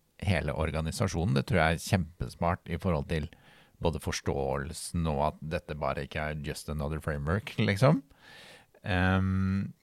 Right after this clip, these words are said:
men jeg, eh, jeg synes du glemte bort en liten ting som jeg tror liksom har vært med å bygge opp under, eh, det at vi etter hvert da begynte å kikke veldig mye på O K R. Og det var at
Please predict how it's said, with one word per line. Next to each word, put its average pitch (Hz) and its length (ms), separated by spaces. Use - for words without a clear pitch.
men 127 160
jeg, 135 140
eh, 123 380
jeg 123 100
synes 123 280
du 127 120
glemte 104 320
bort - 200
en 104 240
liten 113 360
ting 175 200
som 117 200
jeg 101 160
tror 101 240
liksom 98 160
har 98 160
vært - 160
med 85 160
å 82 160
bygge 82 720
opp - 320
under, 82 400
eh, 80 400
det 82 240
at 80 240
vi 85 140
etter - 220
hvert 101 180
da - 140
begynte 80 300
å 82 40
kikke 82 280
veldig 78 200
mye 78 220
på 80 140
O 73 100
K 90 80
R. 123 220
Og 101 100
det 107 100
var 98 200
at - 240